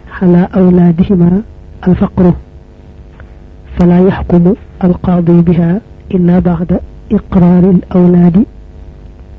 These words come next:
المالكين أمرهم به أو بعد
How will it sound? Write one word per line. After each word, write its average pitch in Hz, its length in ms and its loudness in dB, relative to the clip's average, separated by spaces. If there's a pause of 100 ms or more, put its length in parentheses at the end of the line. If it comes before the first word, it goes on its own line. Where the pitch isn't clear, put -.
(180)
المالكين 180 840 2 (380)
أمرهم 180 640 2
به 190 120 4 (960)
أو 180 140 2
بعد 175 380 -2